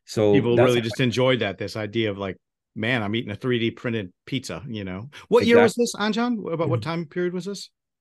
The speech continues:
Speaker 1: We did this, uh, in twenty sixteen, entire twenty sixteen.
Speaker 2: Okay,
Speaker 1: We
Speaker 2: very cool.
Speaker 1: survived via selling the, uh, catering, selling, selling pizza as, as a catering company.
Speaker 2: Gotcha. So you're kinda dual, you're dual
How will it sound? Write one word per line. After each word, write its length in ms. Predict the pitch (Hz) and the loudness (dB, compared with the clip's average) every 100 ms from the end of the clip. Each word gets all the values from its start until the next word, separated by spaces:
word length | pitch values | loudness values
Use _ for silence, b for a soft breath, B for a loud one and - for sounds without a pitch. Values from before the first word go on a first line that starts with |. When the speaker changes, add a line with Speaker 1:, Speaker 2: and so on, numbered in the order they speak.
| _ 104 | _ -4
Speaker 1:
We 200 | 101 143 | 0 2
did 300 | 127 127 107 | 2 -2 -4
this, 400 | - 135 123 - | 0 0 -2 -8
uh, 220 | - 101 - | -4 -4 -2
in 520 | 101 104 104 95 90 - | -4 -4 -4 -6 -8 -8
twenty 460 | 123 123 131 127 | -2 2 2 0
sixteen, 560 | 123 - 113 - 120 92 | -2 -8 -10 -4 -2 0
entire 500 | 107 104 120 127 123 | 0 -2 -2 0 0
twenty 260 | 113 107 | -2 -6
sixteen. 500 | 98 98 - 98 87 - | -8 -10 -4 -2 -2 -4
Speaker 2:
Okay, 260 | 156 117 | -4 -4
Speaker 1:
We 40 | 90 | -2
Speaker 2:
very 240 | 110 107 | 0 0
cool. 180 | 107 104 104 | -2 0 2
Speaker 1:
survived 220 | 117 123 101 | 4 2 2
via 440 | 104 98 95 92 - _ - | 2 4 2 0 -6 _ -20
selling 680 | - 110 104 107 104 98 90 | -6 0 0 0 -2 -4 -4
the, 440 | 87 76 67 67 _ b b b b - | -4 -2 -4 -6 _ b b b b -10
uh, 120 | 85 | -8
catering, 600 | 90 127 117 113 92 87 - | -4 0 0 0 -2 -4 -6
selling, 360 | 123 120 117 | -2 0 -2
selling 360 | - 117 113 101 | -4 -4 -4 -8
pizza 520 | 135 135 - 78 69 - | -8 -8 -4 -4 -4 -6
as, 220 | 87 - - - | -6 -6 -12 -6
as 180 | 92 95 | -4 -4
a 60 | |
catering 400 | 92 107 101 92 | -4 -2 0 -2
company. 480 | 85 90 90 - - _ _ _ - | -6 -10 -10 -16 -18 _ _ _ -4
Speaker 2:
Gotcha. 320 | 156 147 - | -2 -2 0
So 80 | 147 | 2
you're 100 | 143 | 2
kinda 220 | 165 147 | 2 2
dual, 320 | 139 160 - - | 4 4 2 -2
you're 140 | 135 | -2
dual 340 | 131 165 123 | 2 0 0